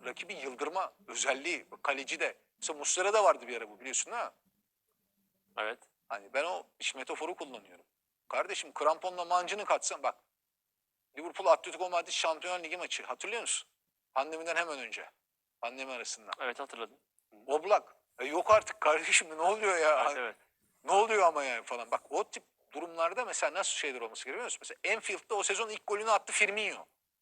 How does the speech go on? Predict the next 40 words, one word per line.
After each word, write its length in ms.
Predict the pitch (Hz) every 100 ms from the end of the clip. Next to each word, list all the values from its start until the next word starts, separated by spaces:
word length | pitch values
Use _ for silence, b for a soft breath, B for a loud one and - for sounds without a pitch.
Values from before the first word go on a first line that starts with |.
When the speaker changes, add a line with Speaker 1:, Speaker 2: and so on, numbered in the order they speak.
| 185
Speaker 1:
Daha 160 | 302
önce 120 | 311 320
olmayan 380 | 262 262 247
bir 60 | 220
şey 120 | 226
olması 300 | 233 190 -
gerekiyor 260 | 135 117 110
gol 60 |
atmak 260 | 101 _ -
için. 200 | - - _ _ _ _ _ _ _ _
Onu 140 | 139
söyleyeyim 380 | 143 190 202 196
sana. 220 | - 90 - _ _ _
Tamam 240 | 311 185
Abu 140 | 247 220
Bakar'ın 400 | 214 214 247 247
daha 180 | - 202
iyi 120 | 208
vuruş 260 | 175 147 -
yapıp 200 | 135 - _ _ _ _ -
o 100 | 160
pozisyonu 340 | 185 - 190
gole 200 | 170 175
çevirmesini 560 | 175 165 151 143 - 214
bekliyorsunuz. 460 | 190 - 147 110 -
Peki 260 | 196 -
şu 140 | - - 135
Enkudu'nun 420 | 151 - 233 220
pozisyonu 400 | 196 180 214 226
getirelim. 300 | 175 147 143
Speaker 2:
Enkudu'nun, 540 | 170 - 185 175 170 214 -
e, 300 | 127 127 123
şutu, 360 | - 147 -
o 240 | 151 156 151
da 360 | 156 160 165 _ -
beş 300 | 165 165 -
numarada 300 | 143 131 120
pozisyon, 580 | - 127 127 - 135
onu 300 | 143 139 135
da 160 | 131 135